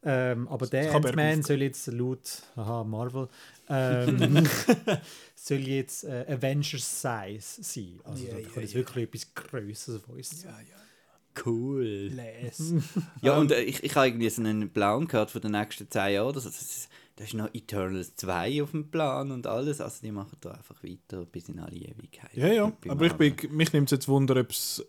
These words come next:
Speaker 2: ob's dann so ein bisschen wegkommt von diesen Serien und
Speaker 3: Ja.
Speaker 2: Filmen zusammennehmen.
Speaker 3: Also
Speaker 2: Apropos, äh,
Speaker 3: überhaupt werden sie weniger Serien wahrscheinlich produzieren, weil ja jetzt, das ist die ganze Story, sind wir wieder ein bisschen,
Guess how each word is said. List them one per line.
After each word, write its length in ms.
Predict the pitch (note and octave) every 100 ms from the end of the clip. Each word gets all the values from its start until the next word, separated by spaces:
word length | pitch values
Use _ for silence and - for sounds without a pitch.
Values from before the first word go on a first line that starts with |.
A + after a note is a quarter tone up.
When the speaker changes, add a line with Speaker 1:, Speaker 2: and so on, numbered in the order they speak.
| B2+
Speaker 2:
ob's 240 | - -
dann 160 | B2+ B2+
so 120 | C3
ein 20 | C3+ B2+
bisschen 20 |
wegkommt 460 | B2 C3+ C3 B2 A#2+
von 180 | - B2+
diesen 680 | A#2+ A#2+ A#2 A2+ A2+ - - -
Serien 560 | - B2 C3 C3+ C3
und 200 | B2 B2
Speaker 3:
Ja. 120 | A#2+ A#2+
Speaker 2:
Filmen 340 | C3 F3 F#3
zusammennehmen. 580 | - D#3+ E3+ E3+ E3 F#3 - - - _
Speaker 3:
Also 220 | A#2 A2+ C3
Speaker 2:
Apropos, 400 | C#3+ C#3 C#3+ C3
äh, 60 |
Speaker 3:
überhaupt 420 | B2+ A2+ A#2+ A#2+
werden 260 | B2 A2 G#2
sie 240 | - G#2+ G2+
weniger 380 | G#2 G2+ G#2
Serien 540 | G2+ G#2 G2+ G#2+ G#2 G2 F#2+
wahrscheinlich 400 | G2+ - G#2 F#2+
produzieren, 640 | G#2+ G#2 G2+ B2+ C3+ C#3
weil 140 | A2+ G#2+
ja 160 | A2
jetzt, 280 | G#2+ G#2 -
das 120 | G2+
ist 160 | G#2 -
die 80 | G2+
ganze 400 | F#2+ F#2+ F#2 F#2+
Story, 360 | - F#2+ F#2
sind 180 | F2+ F2+
wir 120 | F#2+
wieder 200 | F#2+ F2+
ein 40 | -
bisschen, 180 | F#2+